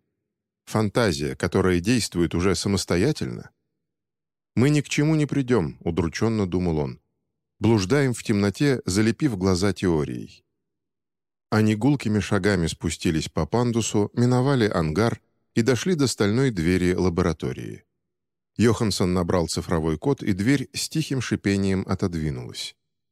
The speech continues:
Он включил свет. От симулятора доносилось гудение электрической системы. Они поднялись на галерею, опоясывающую танк высокого давления,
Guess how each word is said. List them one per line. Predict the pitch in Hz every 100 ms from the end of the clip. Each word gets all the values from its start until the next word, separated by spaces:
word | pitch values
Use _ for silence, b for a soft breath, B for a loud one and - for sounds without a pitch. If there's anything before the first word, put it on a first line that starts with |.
| _ _ _ _
Он | 135
включил | 160 - 95 104 107
свет. | - 65 62 - _ _ _ _ _ _ -
От | 92
симулятора | - 101 98 139 143 123
доносилось | 98 90 82 - 123 113 101
гудение | 87 87 90 101 92 90 95
электрической | 98 87 - 90 80 - 110
системы. | - 78 - - 62 55 - _ _ _ _ _ _ _ _ _ _ _
Они | 101 120
поднялись | - 90 95 92 87 -
на | 87
галерею, | 85 85 90 120 110 117
опоясывающую | 104 104 123 110 104 101 90 - 87
танк | - 113 107 95
высокого | 87 90 - 82 80
давления, | 80 85 131 120 120